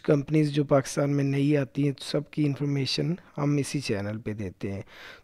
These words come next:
तो चलते हैं हम वीडियो की तरफ। तो आपने पूरी वीडियो देखनी है। सबसे पहले आपने जो है वो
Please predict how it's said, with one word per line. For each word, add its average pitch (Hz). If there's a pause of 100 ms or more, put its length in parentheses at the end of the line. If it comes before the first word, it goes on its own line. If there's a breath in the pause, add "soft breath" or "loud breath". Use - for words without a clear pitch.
तो 151
चलते 151
हैं 175
हम 165
वीडियो 147
की 156
तरफ। 156 (720 soft breath)
तो 151 (880)
आपने 156
पूरी 160
वीडियो 170
देखनी 156
है। 170 (840 soft breath)
सबसे 165
पहले 170
आपने 151
जो 143
है 143
वो 143